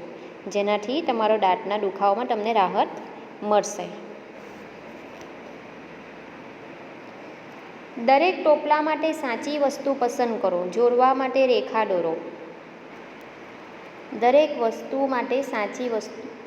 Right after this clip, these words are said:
અ, દરેક ટોપલા માટે સાચી વસ્તુ પસંદ કરવાની છે. હવે આપણને ચાર ટોપલા અહીંયા આપ્યા છે.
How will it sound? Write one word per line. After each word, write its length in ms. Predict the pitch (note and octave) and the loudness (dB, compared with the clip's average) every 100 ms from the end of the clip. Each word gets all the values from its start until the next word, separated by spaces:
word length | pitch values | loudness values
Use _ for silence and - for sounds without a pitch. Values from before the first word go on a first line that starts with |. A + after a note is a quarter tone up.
| - G#3 | -8 -2
અ, 400 | G3+ G3 G3 G3 - - A3 | 0 0 0 -4 -6 -6 2
દરેક 300 | A3+ D4 D4 | 4 6 4
ટોપલા 360 | B3 B3+ C4+ | 2 4 4
માટે 300 | C4+ A#3 B3 | 4 0 -2
સાચી 380 | A3 G#3+ G3+ B3+ | -4 -4 -4 -4
વસ્તુ 300 | B3 A3 - A3 | -4 -4 -4 -2
પસંદ 380 | G#3 A3 G#3 G3 | 0 -2 -4 -2
કરવાની 380 | F#3 F3 E3+ | -2 -2 -4
છે. 300 | E3+ - - | -6 -10 -6
હવે 420 | A3 G#3+ A#3+ C#4 - | -2 2 4 4 2
આપણને 320 | - A#3+ B3 | 0 0 0
ચાર 340 | A#3+ A3 A#3 A#3 | 2 4 4 2
ટોપલા 300 | A#3+ A#3+ A#3+ | -2 0 0
અહીંયા 240 | A3+ A3+ | 0 0
આપ્યા 300 | A3 A3+ F#3+ | 0 0 -2
છે. 380 | E3+ E3+ - - | -2 -8 -10 -12